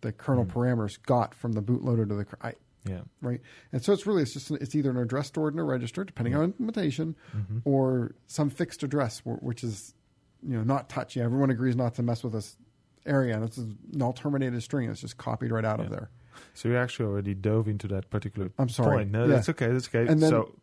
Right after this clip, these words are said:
Speaker 2: le-,
Speaker 1: the
Speaker 2: go, go ahead.
Speaker 1: Well, we, oh, jeez. Now I feel bad about going ahead.
Speaker 2: <laughs>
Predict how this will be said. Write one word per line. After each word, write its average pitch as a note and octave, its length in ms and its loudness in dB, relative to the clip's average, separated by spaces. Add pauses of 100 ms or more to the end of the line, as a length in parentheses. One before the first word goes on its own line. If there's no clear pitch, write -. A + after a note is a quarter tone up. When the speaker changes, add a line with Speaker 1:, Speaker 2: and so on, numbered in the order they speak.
(140)
Speaker 2:
le-, C3 160 0
Speaker 1:
the - 100 -10 (240)
Speaker 2:
go, - 100 0 (480)
go A#2 80 0
ahead. G#2 140 0 (300)
Speaker 1:
Well, G#2+ 260 -8 (640)
we, - 200 -14 (180)
oh, - 40 -16 (380)
jeez. - 320 -14 (140)
Now D3+ 160 0
I C#3+ 80 2
feel B2 200 -2
bad A#2 220 0 (160)
about - 260 2
going - 280 0
ahead. - 340 -2
Speaker 2:
<laughs> A#3+ 160 -8